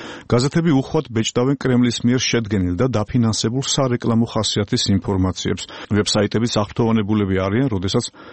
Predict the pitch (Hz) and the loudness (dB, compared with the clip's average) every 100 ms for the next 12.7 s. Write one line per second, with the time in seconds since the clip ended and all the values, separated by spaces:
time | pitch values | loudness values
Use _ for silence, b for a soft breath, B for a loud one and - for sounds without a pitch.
0 | B B B 135 139 131 127 - 151 143 | B B B 0 2 2 0 0 -2 0
1 | 123 110 107 - 135 104 104 104 107 107 | 0 2 0 -2 0 0 0 0 0 -2
2 | 98 98 92 95 95 131 - 147 139 139 | 2 2 2 0 2 0 0 0 2 2
3 | 156 - 107 95 117 - 107 104 117 113 | 0 2 2 2 0 0 2 2 2 0
4 | 113 92 - 98 110 107 107 131 101 104 | 0 -2 0 0 0 0 2 2 2 2
5 | 123 B B B B - - 127 131 131 | 0 B B B B -4 2 2 2 0
6 | 151 117 123 123 117 120 143 151 131 123 | 0 0 0 0 0 2 0 2 2 2
7 | 101 87 92 104 117 123 123 127 147 156 | 2 0 0 2 2 4 4 2 0 -2
8 | 110 104 107 135 - 117 107 110 - 101 | 0 2 2 -2 -2 0 2 2 2 0
9 | 110 113 113 107 101 110 120 - 110 110 | 2 2 2 2 0 -2 -4 -4 0 0
10 | 113 101 98 - 120 113 101 101 110 - | 2 0 0 0 0 0 -2 -2 -2 0
11 | 98 95 90 113 - B B B B 110 | 0 2 2 0 -2 B B B B 2
12 | 123 113 98 98 90 85 104 | 2 0 0 -2 0 -2 -2